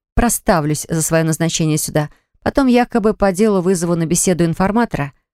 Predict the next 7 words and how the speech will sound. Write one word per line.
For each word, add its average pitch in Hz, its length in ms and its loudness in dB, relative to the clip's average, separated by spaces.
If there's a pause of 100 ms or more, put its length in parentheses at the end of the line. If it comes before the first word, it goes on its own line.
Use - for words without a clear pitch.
(300)
А - 120 -2
там 370 300 0
с 240 60 4
деловых 196 460 2
вопросов 196 480 -2
за 185 160 0
чаем 214 420 0